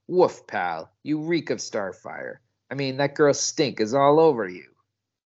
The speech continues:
You deserve a medal, Captain. She is one fine piece of, "Shut up,"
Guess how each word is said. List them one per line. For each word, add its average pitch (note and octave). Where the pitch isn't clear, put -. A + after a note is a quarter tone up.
You -
deserve G#2+
a F2
medal, F2
Captain. D2+
She D3
is G#2
one B2
fine B2+
piece A#2
of, A2
"Shut -
up," -